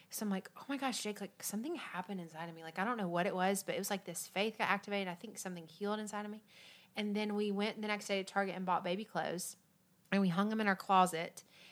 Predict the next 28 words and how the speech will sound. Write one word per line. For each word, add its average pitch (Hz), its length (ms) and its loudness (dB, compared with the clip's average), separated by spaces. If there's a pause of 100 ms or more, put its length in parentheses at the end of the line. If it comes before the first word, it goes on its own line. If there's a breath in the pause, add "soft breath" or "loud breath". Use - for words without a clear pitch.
(180)
And 202 260 6
one 220 180 6
of 285 80 6
the 285 100 4
things 208 300 2
that 190 140 -10
God 180 260 12
had 175 100 2
been 180 140 -4
reminding 170 460 2
me 175 100 2
of 165 120 0
through 254 240 -4
this 208 180 -6
process, 233 680 2
even 254 260 0
before 202 340 0
Jake, 165 520 0 (200)
like, 170 200 -4
was 175 240 -2
ready, 180 520 -2 (160)
was 202 300 2
this 202 140 -2
idea 185 420 6
of, 180 180 2
like, 170 200 -2
a 175 80 -2
rainbow, 165 720 -2